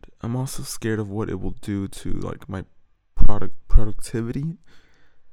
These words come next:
I'm scared if I get depressed, I won't have the motivation to do anything. And then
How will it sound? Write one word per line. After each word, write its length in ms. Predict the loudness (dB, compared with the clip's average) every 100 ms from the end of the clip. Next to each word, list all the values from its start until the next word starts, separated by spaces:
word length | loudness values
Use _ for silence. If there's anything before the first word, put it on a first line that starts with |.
| -20 -20 -14
I'm 120 | -14
scared 320 | -12 -12 -12
if 120 | -10
I 60 | -12
get 220 | -12 -14
depressed, 560 | -8 4 4 4 -4 -12
I 80 | -14
won't 260 | -14 -14
have 400 | -14 -14 -14 -20 -20 -20 -16
the 80 | -10
motivation 640 | -8 -8 -10 -12 -12 -14
to 120 | -16
do 180 | -14 -12 -10
anything. 580 | -12 -12 -12 -14 -14 -20 -20 _ _ _ _ _ _ _ _ -12
And 200 | -10 -8
then 360 | -8 -10 -16